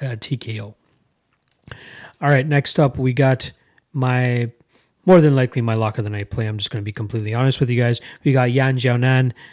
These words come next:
against Karolina Kovacevic. Uh, Yan currently around the minus two fifty-ish range, uh, minus two forty on Pinnacle, which is one of the main books that I use. I think that with the name value of Karolina Ko-,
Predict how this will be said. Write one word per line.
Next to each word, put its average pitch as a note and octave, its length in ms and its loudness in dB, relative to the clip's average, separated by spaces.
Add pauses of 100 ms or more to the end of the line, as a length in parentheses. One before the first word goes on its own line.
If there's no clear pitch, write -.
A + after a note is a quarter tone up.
(180)
against A#2 460 -2
Karolina B2+ 400 2
Kovacevic. B2+ 680 -2 (400)
Uh, A2 400 -4 (340)
Yan C#3 400 2
currently F3+ 320 -2
around C3+ 240 2
the B2 60 -2
minus B2 340 -2
two - 180 -6
fifty-ish - 640 -4
range, C#3 480 -2 (320)
uh, B2+ 260 -4
minus C3 380 0
two B2 140 -4
forty A#2+ 260 -2
on A2+ 140 -4
Pinnacle, A#2+ 340 -4
which A2+ 180 -4
is A2 100 -8
one A#2 120 -2
of A2 60 -4
the A2 40 -4
main A2+ 200 -4
books A2+ 220 -8
that A#2+ 120 -8
I A#2 80 -2
use. B2 380 0 (640)
I C#3 180 2
think G#3+ 420 0
that C#3 340 2
with C3 400 -2
the C3 120 -4
name B2+ 320 -2
value C#3 320 2
of C3 80 -2
Karolina C3+ 440 0
Ko-, - 220 -8